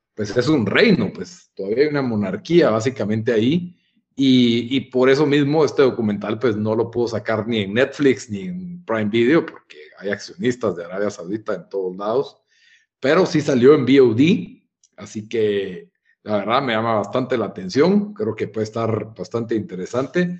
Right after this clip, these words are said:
Se llama The Dissident, El Disidente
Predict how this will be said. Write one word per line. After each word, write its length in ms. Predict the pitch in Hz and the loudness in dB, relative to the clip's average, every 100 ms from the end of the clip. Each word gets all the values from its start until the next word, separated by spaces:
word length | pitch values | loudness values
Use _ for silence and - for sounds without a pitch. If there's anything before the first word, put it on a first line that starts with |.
| _ _ | _ _
Se 140 | 113 | -2
llama 440 | 113 131 123 104 120 | 2 2 0 -2 2
The 140 | 110 | 2
Dissident, 840 | - 156 175 165 107 87 - _ - - _ _ _ _ _ - | 4 4 6 4 2 -2 -10 _ -20 -20 _ _ _ _ _ -10
El 220 | 107 95 | -6 -4
Disidente 760 | 98 101 104 127 123 95 87 | -6 -4 -2 0 -2 -6 -12